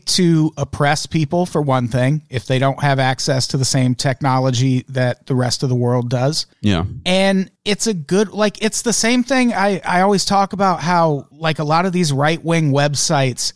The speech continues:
Speaker 1: look like they were built to operate on internet from nineteen ninety-seven.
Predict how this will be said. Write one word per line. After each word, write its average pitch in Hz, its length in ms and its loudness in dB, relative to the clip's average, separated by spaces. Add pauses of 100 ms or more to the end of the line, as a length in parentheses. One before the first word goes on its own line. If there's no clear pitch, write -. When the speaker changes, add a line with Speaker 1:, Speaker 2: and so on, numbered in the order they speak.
(120)
Speaker 1:
look 165 260 -2
like 185 200 0
they 180 120 0
were 165 140 2
built 143 540 -2
to 139 340 0
operate 143 560 0 (140)
on 135 400 2
internet 143 500 2
from 131 220 0
nineteen 131 420 0
ninety-seven. 123 800 0